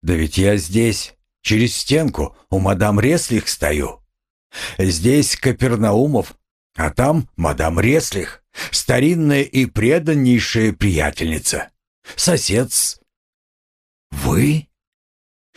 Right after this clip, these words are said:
"Я", — продолжал Свидригайлов, колыхаясь от смеха, "и могу вас честью уверить,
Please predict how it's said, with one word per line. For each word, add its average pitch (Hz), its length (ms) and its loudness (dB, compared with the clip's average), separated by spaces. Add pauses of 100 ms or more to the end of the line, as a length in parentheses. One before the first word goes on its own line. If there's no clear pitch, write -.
(160)
"Я", — 120 680 2 (380)
продолжал 90 520 2
Свидригайлов, 101 920 0 (140)
колыхаясь 110 640 0
от - 220 -6
смеха, - 520 -4 (500)
"и 117 100 2
могу 127 320 2
вас 139 200 2
честью - 800 0
уверить, 113 760 2